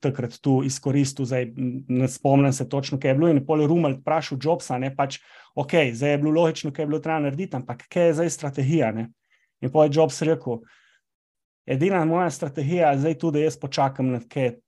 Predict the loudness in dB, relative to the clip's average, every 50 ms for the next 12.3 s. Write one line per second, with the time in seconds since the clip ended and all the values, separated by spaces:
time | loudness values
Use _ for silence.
0 | _ _ -4 -4 -2 0 0 0 0 0 0 -2 -4 -4 -4 -4 -6 -10 -12 _
1 | -4 -4 -4 -4 -2 2 4 4 4 4 2 2 0 -2 -4 -4 -6 -8 -8 -8
2 | -8 -4 -2 -2 -2 -4 -8 -18 -20 -20 -20 -20 -20 -14 -4 0 2 4 2 2
3 | 0 -8 -20 -20 _ _ 2 6 6 6 6 6 4 0 2 6 8 8 8 6
4 | 4 0 -2 0 2 4 6 6 6 4 2 -4 -8 -4 0 2 2 2 2 2
5 | 2 2 4 4 4 2 4 4 4 4 2 0 -4 -4 -6 -8 -6 -2 -2 0
6 | 0 0 0 0 0 2 4 4 2 0 0 -6 -6 -2 -2 0 0 0 -2 -2
7 | -4 -6 -6 -4 -4 -4 -4 -4 -6 -6 -6 -4 -2 0 2 2 2 2 0 0
8 | -4 -6 _ _ _ _ _ _ -16 -6 -4 -4 -4 -4 -6 -2 2 2 4 4
9 | 2 -2 -6 _ _ _ _ _ -12 -2 0 2 2 4 2 0 0 0 -2 -2
10 | -4 -4 -4 -4 -4 -4 -4 -4 -4 -2 0 0 0 0 0 -2 -4 -4 -2 -2
11 | -2 -4 -8 -12 -10 -8 -6 -4 -2 0 0 0 0 2 4 4 4 2 0 -4
12 | -4 0 2 2 2 2